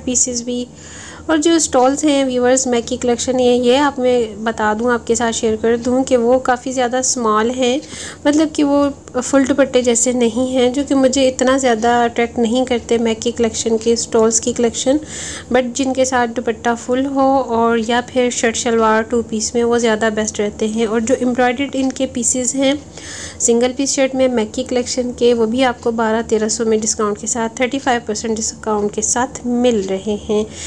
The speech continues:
ये है इसकी खदर piece shirts, embroidered भी हैं, single भी हैं, जो कि आपको आठ सौ से नौ सौ में मिलेगी। ये भी Mac collection है। और आपके साथ मैंने अपने shopping haul videos भी share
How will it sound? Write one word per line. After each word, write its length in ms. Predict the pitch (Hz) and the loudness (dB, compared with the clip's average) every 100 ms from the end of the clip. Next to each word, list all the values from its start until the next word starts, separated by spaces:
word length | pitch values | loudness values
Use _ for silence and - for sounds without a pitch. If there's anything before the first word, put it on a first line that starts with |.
| - - | -10 0
ये 120 | 233 | 0
है 160 | 240 240 | 0 -4
इसकी 300 | 220 - 220 | -6 -8 -10
खदर 340 | - 247 285 302 | -6 0 0 0
piece 220 | 302 285 | 0 0
shirts, 500 | - 277 262 - - | -2 -2 -2 -2 -2
embroidered 540 | 240 233 220 226 233 247 | -2 -2 -2 -2 -2 -2
भी 180 | 269 254 | -2 -2
हैं, 340 | 254 247 240 | 0 0 0
single 400 | 233 226 214 220 | 2 2 2 0
भी 120 | 233 | -2
हैं, 360 | 240 240 233 226 | -2 0 0 0
जो 120 | 226 | -2
कि 160 | 220 220 | -4 -4
आपको 320 | 220 - 220 | -6 -6 0
आठ 200 | 220 220 | 0 0
सौ 100 | 226 | -4
से 180 | - 226 | -4 0
नौ 140 | 214 | 0
सौ 160 | 208 214 | -2 0
में 140 | 220 | 2
मिलेगी। 580 | 247 262 269 247 262 269 - - - - - - - - - - - - | 2 2 0 0 -2 -4 -10 -18 -18 -18 -18 -18 -18 -18 -18 -20 -10 0
ये 80 | 233 | 2
भी 140 | 247 | 2
Mac 260 | 269 254 254 | 2 2 0
collection 460 | 254 254 254 269 262 | 0 0 0 0 0
है। 240 | 247 254 254 247 - - - - - 240 | 0 0 0 -6 -14 -18 -18 -18 -10 -2
और 120 | 233 | 0
आपके 280 | 226 226 240 | 0 0 -2
साथ 360 | 247 240 233 | 0 -2 -2
मैंने 220 | 254 240 233 | 0 2 2
अपने 200 | 226 214 | 2 0
shopping 640 | 226 226 214 - 240 247 | 2 -2 -2 -6 -2 0
haul 320 | 240 226 220 226 - | 0 2 2 0 -4
videos 380 | 233 233 240 233 | -2 2 2 2
भी 120 | 254 | -2
share 280 | 254 269 254 | 2 4 4